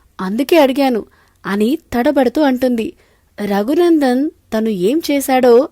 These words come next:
అర్థం చేసుకుని తల పట్టుకుని కష్టంగా,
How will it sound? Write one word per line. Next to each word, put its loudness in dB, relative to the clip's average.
అర్థం -2
చేసుకుని 0
తల 4
పట్టుకుని 0
కష్టంగా, 0